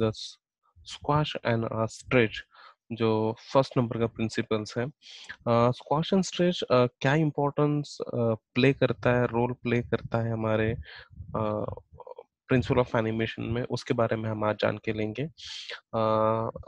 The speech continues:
squash and stretch जब हम apply करते हैं, तो ये जो animated characters है, उनको या कोई भी object है, जिसको हम लोग एक, अ, illusion create कर सकते हैं, जहाँ पे आप, अ, gravity, अ, उसमें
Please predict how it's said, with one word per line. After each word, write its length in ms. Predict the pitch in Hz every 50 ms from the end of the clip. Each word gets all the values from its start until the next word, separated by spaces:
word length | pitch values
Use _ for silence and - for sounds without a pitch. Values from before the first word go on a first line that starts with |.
| - -
squash 600 | - - - - - _ - 127 131 139 - -
and 60 | 175 160
stretch 280 | - - - 160 151 147 -
जब 120 | - 135 -
हम 160 | 139 135 131 131 - -
apply 340 | - - 127 120 123 139
करते 400 | 143 - 127 117 113 - - -
हैं, 240 | 113 107 110 113 120 - _ - - - - _ _
तो 80 | - 123
ये 360 | 123 127 135 139 143 143 - - 120
जो 400 | 120 110 - 123 117 117 113 - -
animated 500 | 113 113 120 127 131 131 - - 120 - -
characters 640 | - 110 110 123 120 - - 147 135 123 - - - 120
है, 180 | 110 110 113 - _ _ _ _ _ _ _ -
उनको 600 | 127 131 131 - _ - - 143 143 147 151 - _ _ _ _ -
या 280 | 117 113 123 123 123 127
कोई 300 | - - - - 139 151
भी 160 | 151 170 165 - -
object 500 | 120 117 113 - - 156 156 - - -
है, 200 | - 123 120 127
जिसको 500 | 123 - - 113 - - - 123 120 120
हम 380 | 117 - 120 117 120 120 120 120
लोग 180 | 120 120 120 - - -
एक, 100 | 120 117 - - -
अ, 160 | 120 113 113 - -
illusion 400 | 120 117 123 135 131 175 170 165
create 380 | - - 139 143 139 135 -
कर 160 | - - 127
सकते 380 | 117 - - 123 - - - 131
हैं, 80 | 127 120
जहाँ 320 | 113 117 110 117 117 120
पे 180 | - - 123 117
आप, 240 | 117 113 117 113 - _ - - - - - - - - - _ -
अ, 320 | 117 110 110 110 110 107 107 -
gravity, 720 | - 120 117 113 123 123 139 147 139 - 151 147 147 147 139
अ, 60 | 143
उसमें 640 | 135 120 117 117 120 - - - 120 120 120 120